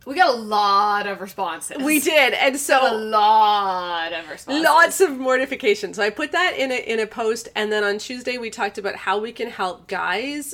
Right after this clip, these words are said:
Speaker 2: better be sensitive to women's periods and girls'
Speaker 1: Yep.
Speaker 2: periods, 'cause there's a lot of mortification that guys cause too. But really, like, the floodgates just opened. We have so much to talk about this, and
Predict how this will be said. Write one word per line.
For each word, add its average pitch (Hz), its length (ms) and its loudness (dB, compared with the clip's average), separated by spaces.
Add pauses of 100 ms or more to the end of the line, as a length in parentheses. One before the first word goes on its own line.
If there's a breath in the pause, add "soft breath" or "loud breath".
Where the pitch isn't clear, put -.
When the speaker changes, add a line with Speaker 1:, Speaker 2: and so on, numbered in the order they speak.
Speaker 2:
better 208 520 0
be 220 120 -8
sensitive 240 600 -8
to 254 160 -12
women's 247 320 -12
periods 247 480 -10
and 220 120 -4
girls' 220 220 -6
Speaker 1:
Yep. 320 80 -4
Speaker 2:
periods, 226 380 -6
'cause 202 180 -2
there's 208 160 -2
a 220 60 -4
lot 208 180 0
of 220 60 -6
mortification 202 600 -4
that 170 140 -8
guys 165 320 -6
cause 175 340 -8
too. 180 200 -10
But 196 200 -6
really, 240 260 -2
like, 180 160 -6
the 214 100 -6
floodgates 269 420 -8
just - 180 -14
opened. 185 320 -8
We 190 100 -4
have 190 120 -6
so 220 340 -6
much 247 200 -8
to - 80 -20
talk 180 240 -6
about 170 180 -10
this, 175 280 -8
and 190 200 -4